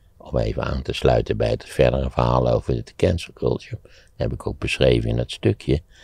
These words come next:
Je had in Amsterdam het Van Heuts monument. Van Heuts is degene die de Atje-oorlog heeft, eh, gevoerd.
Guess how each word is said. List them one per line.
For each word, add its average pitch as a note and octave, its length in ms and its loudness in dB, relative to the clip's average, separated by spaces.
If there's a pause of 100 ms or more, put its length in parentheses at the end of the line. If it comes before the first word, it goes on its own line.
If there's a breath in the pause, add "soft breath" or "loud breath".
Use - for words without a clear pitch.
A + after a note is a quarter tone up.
(200 soft breath)
Je B1+ 120 4
had D#2+ 200 4
in E2 140 2
Amsterdam B1+ 580 2
het C#2 100 -2
Van C#2+ 220 4
Heuts A#2+ 320 6
monument. D2 680 6 (800 soft breath)
Van - 220 0
Heuts - 340 4
is - 200 -4
degene C2 380 2
die A#1+ 200 2
de A1 100 0
Atje-oorlog D2 760 6
heeft, D2 380 4
eh, C#2+ 160 4
gevoerd. - 600 2